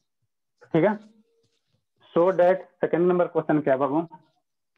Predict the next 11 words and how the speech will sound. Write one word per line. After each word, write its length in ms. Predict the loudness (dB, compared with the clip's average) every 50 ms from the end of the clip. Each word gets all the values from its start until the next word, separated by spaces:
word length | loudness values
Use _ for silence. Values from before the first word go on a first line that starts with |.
| _ _ _ _ _ _ _ _ _ _ -20 -20 _ _ _ _ _ _ _ _ _ _ _ _ _ _ _ _ _ _ _ -20 -20 _ _ _ _ _ _ _ _ _ _ _ _ -8
So 180 | -2 0 2 2 2 2 0
that 300 | 0 0 0 -2 -4 -6 -10 _ -20 -20 _ _ _ _ _ _ _ _ _ _ _ _ _ -20 -20 _ _ _ _ _ _ _ _ _ _ _ _ _ _ _ _ _ _ _ _ _ _ _ _ _ _ -20 -20 _ _ _ _ _ _ _ _ _ _ _ _ _ _ _ _ _ _ _ _ _ _ _ _ _ _ _ _ _ _ -6 -6 -6 -4 -2 0 2
y 260 | 2 2 2 2 0 0
बराबर 480 | 0 0 0 0 0 0 0 -2 -4 -10 -20 -20 _ _ _ _ _ _ _ _ _ _ _ _ _ _ _ _ _ _ _ -20 _ _ _ _ _ _ _ _ _ _ _ _ -2
क्या 100 | 0 0
दिया 220 | 0 0 2 2 2
हुआ? 160 | 2 2 0 -2 0 2
So 120 | 2 2 2 2
that 220 | 2 0 0 -2 -4 -2 -2
y 120 | 0 0 0
बराबर 400 | 0 0 0 2 2 0 0